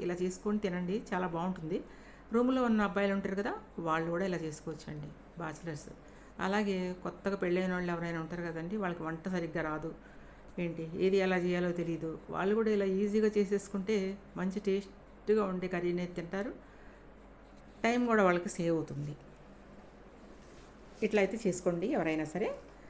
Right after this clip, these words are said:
ఎలా చేయాలి అనేది అయితే నేను వీడియో చూపిస్తాను మీకు. already తింటున్నాను చూసారా నేను, చాలా టేస్ట్గా ఉందండి కర్రీ మాత్రం. ఇప్పుడు నేను చేసిన పద్ధతిలో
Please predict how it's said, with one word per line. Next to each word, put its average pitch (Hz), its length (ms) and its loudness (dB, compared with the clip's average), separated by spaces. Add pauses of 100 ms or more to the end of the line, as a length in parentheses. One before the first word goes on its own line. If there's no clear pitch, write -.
(220)
ఎలా 240 180 6
చేయాలి 240 400 6 (280)
అనేది 196 300 4 (420)
అయితే 170 220 2
నేను 180 220 0
వీడియో 185 240 4 (540)
చూపిస్తాను 175 500 -4
మీకు. 170 180 -4 (720)
already 233 320 4 (100)
తింటున్నాను 196 440 2
చూసారా 165 360 -4
నేను, 185 180 -4 (1300)
చాలా 254 260 2
టేస్ట్గా 226 440 8
ఉందండి 156 300 -2 (120)
కర్రీ 170 260 -2
మాత్రం. 165 260 -6 (1080)
ఇప్పుడు 208 200 0
నేను 196 200 2
చేసిన 220 280 4
పద్ధతిలో 180 400 4